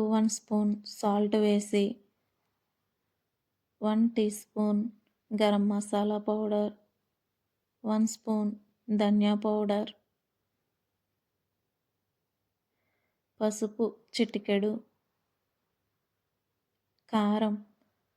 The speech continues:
వన్ స్పూన్ వేసి బాగా కలుపుకోవాలి. ఈ మిశ్రమం బాగా దగ్గర పడే వరకు, మసాలా పచ్చివాసన పోయే వరకు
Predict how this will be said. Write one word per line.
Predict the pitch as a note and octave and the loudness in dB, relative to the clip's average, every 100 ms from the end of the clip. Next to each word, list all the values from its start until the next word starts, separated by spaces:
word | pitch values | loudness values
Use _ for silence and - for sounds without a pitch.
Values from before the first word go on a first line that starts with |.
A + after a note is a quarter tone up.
| _ _ - | _ _ -4
వన్ | G#3+ G#3 | 0 0
స్పూన్ | G#3 - G#3+ G#3 A3 - _ _ _ _ _ _ _ _ _ _ _ _ _ _ _ _ _ _ _ _ _ _ A#3 | -2 -4 -2 0 -2 -6 _ _ _ _ _ _ _ _ _ _ _ _ _ _ _ _ _ _ _ _ _ _ -2
వేసి | A3 G#3+ G#3 A3+ G#3 | 0 0 0 -2 0
బాగా | G3+ G3+ G3+ A3 | 0 0 -2 -4
కలుపుకోవాలి. | A3+ A3 G#3 G#3 G#3+ G3+ G3+ G3+ G3+ A#3 _ _ _ _ _ _ _ - | 0 0 0 -2 0 2 2 2 -2 -6 _ _ _ _ _ _ _ 2
ఈ | A3+ | 4
మిశ్రమం | A3 A3 - G#3+ A3+ A3+ | 4 2 0 2 4 4
బాగా | G#3+ G#3 G#3 A3 | 4 2 2 0
దగ్గర | A3 G#3+ G#3 A3 | 2 0 2 0
పడే | G#3+ G#3+ G#3 | 2 2 2
వరకు, | G#3 G#3 G#3 G#3 G#3+ G#3 _ _ _ _ _ | 2 2 0 -2 -4 -6 _ _ _ _ _
మసాలా | G#3+ G#3+ G#3 G#3+ G#3+ A3 A#3+ _ _ _ | -2 -2 0 2 2 0 -6 _ _ _
పచ్చివాసన | A3 G#3 A3+ G#3+ G#3+ G#3+ A3+ | 2 2 0 2 2 4 4
పోయే | A3 A3 G#3 G#3 | 4 4 4 4
వరకు | G3+ G3+ G#3 | 4 2 0